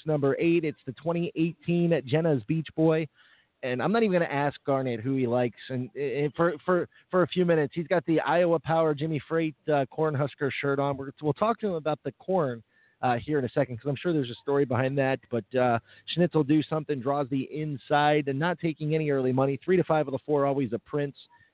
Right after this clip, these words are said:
and six to five currently on the six, Jimmy Freight. No real surprise, uh, here at all, uh, Gold Sheet.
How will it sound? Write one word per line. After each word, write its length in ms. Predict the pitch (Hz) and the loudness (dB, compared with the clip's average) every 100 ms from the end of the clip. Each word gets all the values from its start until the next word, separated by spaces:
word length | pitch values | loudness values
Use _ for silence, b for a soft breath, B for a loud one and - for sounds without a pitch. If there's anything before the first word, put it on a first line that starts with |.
| - | -2
and 280 | 131 127 120 - | 2 4 2 0
six 180 | 180 - | -2 0
to 80 | 143 | 0
five 280 | 139 139 - | 2 0 0
currently 280 | 147 131 135 | -6 -4 -4
on 180 | 135 | -6
the 80 | 120 - | -10 -6
six, 200 | 147 - - | -6 -6 -6
Jimmy 240 | 147 139 - | -6 -6 0
Freight. 280 | 151 151 - B B B | 2 2 0 B B B
No 100 | 233 | 2
real 180 | 220 175 | 2 0
surprise, 560 | 175 - 160 156 143 110 | -2 -2 0 0 -2 -2
uh, 240 | 123 117 | -2 -2
here 480 | 104 135 120 113 107 - | -6 -6 -6 -6 -8 -6
at 160 | 120 | -4
all, 340 | 113 120 107 104 | -2 -2 -2 -4
uh, 200 | 101 104 - | -4 -6 -8
Gold 160 | 113 107 | -8 -6
Sheet. 160 | 123 | -8